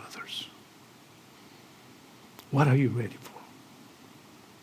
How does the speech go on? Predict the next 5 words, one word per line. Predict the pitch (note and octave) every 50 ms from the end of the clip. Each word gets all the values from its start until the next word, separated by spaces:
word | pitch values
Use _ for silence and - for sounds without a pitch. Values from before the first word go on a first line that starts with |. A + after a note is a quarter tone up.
| - - - - - - - - - - - - - - - - - - - - - - - - - - - - - - - - - - - - - - - -
But | - C3 C3 -
this | - G3 G3+ - -
girl | - A#3 A3 G#3 E3 D3 D3 - - - - - - - - - - - - - - - - - - - - - - - - - - - - - - - - - - - - - - - - - - - - - - - - - - - - - - - - - - - - - - - - - -
said, | - - - A2 - - - - - - - - - - - - - - - - - - - - - -
"That's | - D#3 D#3 D#3 - - - - - - - - - -